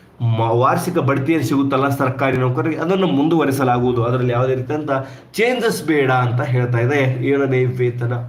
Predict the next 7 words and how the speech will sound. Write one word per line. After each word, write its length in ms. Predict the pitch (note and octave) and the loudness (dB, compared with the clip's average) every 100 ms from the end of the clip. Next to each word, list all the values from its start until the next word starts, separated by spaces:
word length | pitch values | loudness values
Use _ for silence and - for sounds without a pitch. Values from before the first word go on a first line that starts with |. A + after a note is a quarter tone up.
| - | -10
ಆಯೋಗ. 440 | G#2 - - - - - - - - - - | -8 -10 -12 -20 -20 -20 -20 -20 -20 -20 -6
ನೆಕ್ಸ್ಟ್ 500 | B2+ F#3+ G#3+ - - | 0 0 0 -4 -2
ನಾವು 300 | D3+ A#2+ A#2+ | -2 -2 -4
ಏಳನೇ 520 | C#3 D3 F3+ F#3+ F#3 | -2 0 2 2 2
ಒಂದು 560 | E3+ D3 D3+ D3 - - C3+ | 2 0 0 0 -2 -6 -2
ನೀವು 600 | C#3 C#3 C#3 C3+ B2+ - | 0 2 2 0 -2 -2
ಇಲ್ಲಿ 560 | C#3 C#3 C#3 A#2 - | 0 2 0 -2 -8